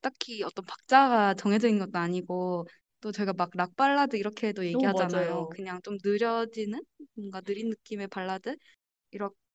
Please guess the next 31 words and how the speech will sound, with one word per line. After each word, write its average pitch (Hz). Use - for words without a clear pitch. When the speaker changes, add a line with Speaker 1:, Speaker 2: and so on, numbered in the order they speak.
Speaker 1:
아, 202
느린 220
느낌의 214
락이면 190
이렇게 185
발라드라고 208
붙이는 220
걸 190
봐서는, 180
어, -
어, 180
뚜렷한 269
그런 185
장르적인 208
Speaker 2:
음. -
Speaker 1:
구분이 208
있는 185
것 -
같지는 175
않은 170
것 170
같아요. -
근데 190
원래 190
발라드는 208
중세 220
유럽의 196
서사적 277
민요 196
형식의 269
이름이었다고 190